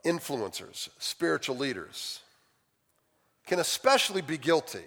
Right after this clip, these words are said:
of not speaking plainly. Maybe it's just because of cowardice. Maybe it's because, you know, they want to fit in. They want to be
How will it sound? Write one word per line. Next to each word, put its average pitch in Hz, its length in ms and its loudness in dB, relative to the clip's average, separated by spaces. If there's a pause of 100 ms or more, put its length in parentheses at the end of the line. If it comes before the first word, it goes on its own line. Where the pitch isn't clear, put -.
(680)
of 131 160 6
not 147 340 4 (220)
speaking 95 720 -6 (240)
plainly. 95 400 -4 (1500)
Maybe 127 260 0
it's 131 120 -4
just 127 160 -8
because 127 240 -8
of 107 100 -10
cowardice. 113 520 2
Maybe 120 220 0
it's 113 120 -8
because, 120 440 -4 (320)
you - 100 -10
know, 113 160 2
they 117 160 -2
want 123 220 0
to 113 80 -12
fit 127 280 -4
in. 135 220 4
They 120 100 2
want 123 180 2
to 117 40 0
be 110 240 -8